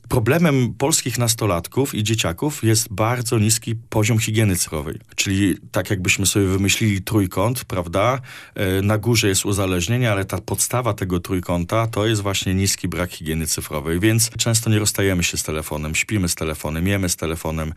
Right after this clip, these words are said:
przemieszczamy się z telefonem w ruchu drogowym, tracimy czas, y, ilość czasu, czasem kiepska jest jakość tego czasu,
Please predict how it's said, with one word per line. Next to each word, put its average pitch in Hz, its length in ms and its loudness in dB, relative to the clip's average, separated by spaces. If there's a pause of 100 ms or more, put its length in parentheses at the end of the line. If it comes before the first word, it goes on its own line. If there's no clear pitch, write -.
przemieszczamy 95 560 2
się - 140 0
z - 60 0
telefonem 90 500 0
w 85 40 0
ruchu 90 260 -4
drogowym, 80 600 -2
tracimy 104 460 -2
czas, 87 600 -2
y, 87 600 0
ilość 92 320 0
czasu, 85 720 0
czasem 113 360 -2
kiepska - 320 -2
jest 107 160 0
jakość - 240 -2
tego 85 220 -6
czasu, 85 520 -4